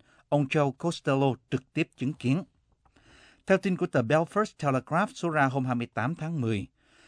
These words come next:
trong chuyến thăm Việt Nam của Bộ trưởng Costello, các giới chức đặc trách viện trợ của chính phủ Ireland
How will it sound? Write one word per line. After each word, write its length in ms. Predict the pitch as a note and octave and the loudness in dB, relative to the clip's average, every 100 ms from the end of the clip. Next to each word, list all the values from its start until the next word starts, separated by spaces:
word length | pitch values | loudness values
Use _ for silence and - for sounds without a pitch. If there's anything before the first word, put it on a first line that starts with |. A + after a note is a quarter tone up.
| _ - | _ -2
trong 160 | F3+ | 0
chuyến 160 | A#3 A3 | 0 0
thăm 140 | F#3+ | 0
Việt 180 | C#3+ B2 | 2 0
Nam 220 | D#3+ E3 | 0 0
của 120 | C#3 | -2
Bộ 140 | C3 A#2+ | -2 -2
trưởng 260 | - B2+ | 0 -4
Costello, 540 | C#3 F#3 - D#3 D#3 D3 _ _ | -4 -8 -2 2 4 2 _ _
các 160 | - F3+ | -6 -4
giới 100 | G#3+ | -4
chức 180 | - - | -4 -6
đặc 180 | A#2 - | -8 -6
trách 180 | F#3 | -4
viện 180 | B2+ G#2 | -4 -4
trợ 220 | - G2+ | -2 -4
của 160 | G2 A2+ | -4 -8
chính 180 | - E3 | -6 -8
phủ 200 | - B2 | -6 -6
Ireland 360 | C3 C3+ C3+ | -2 0 2